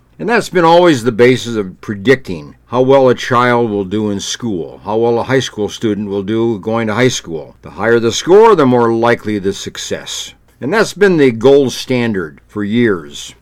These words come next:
Now, recently we come upon a couple authors, and, uh, one of these is a Harvard professor, Howard Gardner. Now, Howard Gardner, um, wrote the book Frames of Mind.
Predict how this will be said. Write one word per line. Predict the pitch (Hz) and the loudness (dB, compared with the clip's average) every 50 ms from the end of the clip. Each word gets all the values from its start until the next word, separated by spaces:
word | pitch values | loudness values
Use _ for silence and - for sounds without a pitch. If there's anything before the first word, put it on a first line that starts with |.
| _ - | _ -4
Now, | 139 151 156 156 | 0 2 4 4
recently | 175 226 226 185 196 185 147 135 | 6 6 6 6 4 2 2 2
we | 127 127 135 | 2 0 0
come | 123 - 135 135 | 0 0 -2 -2
upon | 127 98 - 120 120 123 117 113 | -2 -2 -2 -2 -2 -2 -2 -2
a | 107 | -4
couple | - 127 110 110 110 | -4 -6 -4 -4 -4
authors, | 104 98 104 - 120 139 160 147 101 107 | -4 -4 -4 -4 -4 -4 -4 -4 -4 -4
and, | 104 101 101 101 101 | -4 -4 -4 -4 -4
uh, | 101 98 98 95 95 92 92 | -2 -2 -4 -4 -6 -6 -8
one | 90 95 104 120 147 151 | -8 -8 -8 -6 -2 -2
of | 135 113 | -2 0
these | 110 120 131 131 110 101 | 0 0 0 -2 -2 -4
is | 98 95 90 - - 92 | -6 -6 -6 -8 -12 -16
a | 82 101 95 92 90 82 | -16 -14 -12 -12 -12 -10
Harvard | - 117 139 139 113 113 104 - | -4 0 0 0 0 0 -4 -6
professor, | - 98 87 - 101 95 90 - 147 175 143 - | -8 -10 -6 -4 -4 -4 -4 -6 -8 -10 -10 -8
Howard | - 117 120 123 127 131 135 127 123 107 - - - 104 104 | -4 -2 0 2 2 2 2 0 -4 -8 -10 -14 -18 -8 -2
Gardner. | 120 139 139 120 104 87 78 64 - - _ _ _ - | 2 2 2 2 2 -2 -6 -10 -16 -20 _ _ _ -12
Now, | 110 113 | -12 -6
Howard | 113 170 214 240 220 180 139 | -2 0 2 4 2 2 2
Gardner, | 139 151 156 143 117 104 98 104 107 98 95 85 | 2 4 4 4 2 0 -2 -2 -4 -6 -10 -12
um, | - 117 104 98 95 92 92 92 90 92 85 85 - - _ _ _ _ | -10 -8 -6 -6 -6 -6 -8 -10 -12 -14 -16 -18 -20 -20 _ _ _ _
wrote | 101 117 123 117 | -6 -4 -4 -4
the | - 104 | -6 -4
book | 95 107 113 113 - | -2 -2 -2 -2 -4
Frames | - - - 120 127 139 151 156 147 123 92 | -10 -12 -4 -2 0 0 2 0 0 0 0
of | 104 95 | -2 -2
Mind. | 92 92 98 98 95 90 82 80 73 73 71 - | -2 -2 -4 -4 -4 -6 -8 -12 -14 -18 -20 -20